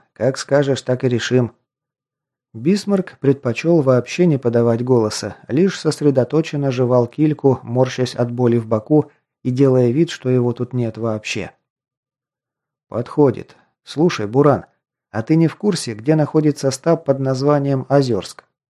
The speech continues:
«Слышать слышал, но сам не бывал в тех краях.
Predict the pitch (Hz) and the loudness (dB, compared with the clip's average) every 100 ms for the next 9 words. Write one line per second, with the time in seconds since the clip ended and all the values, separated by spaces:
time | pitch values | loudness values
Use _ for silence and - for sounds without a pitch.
0 | _ _ _ _ _ _ _ _ _ - | _ _ _ _ _ _ _ _ _ -16
1 | - 110 202 - 117 - 117 170 - 165 | -6 0 0 0 -6 -2 0 2 2 2
2 | 143 - 95 123 135 151 196 185 165 147 | 0 -4 -6 -6 -4 -4 0 0 2 4
3 | 160 185 - 170 - 135 127 104 - | 4 2 0 -2 -2 0 0 0 -6